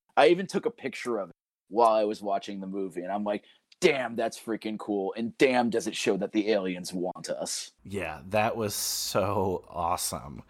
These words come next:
Speaker 2: Um, and there's a lot of allusions to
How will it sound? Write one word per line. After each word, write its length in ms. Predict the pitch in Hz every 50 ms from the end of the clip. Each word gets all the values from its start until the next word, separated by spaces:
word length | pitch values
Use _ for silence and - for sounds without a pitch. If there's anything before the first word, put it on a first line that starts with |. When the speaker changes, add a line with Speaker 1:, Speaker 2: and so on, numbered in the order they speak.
| - - - - - - - - -
Speaker 2:
Um, 300 | - 98 92 87 85 85
and 220 | 82 - - 123 117
there's 140 | 131 131
a 80 | 139 151
lot 200 | 156 160 180 208
of 80 | 214 175
allusions 1120 | 139 110 95 90 98 101 104 104 98 101 98 90 85 82 80 80 80 82 - - - - -
to 540 | - - - 104 95 92 90 87 85 80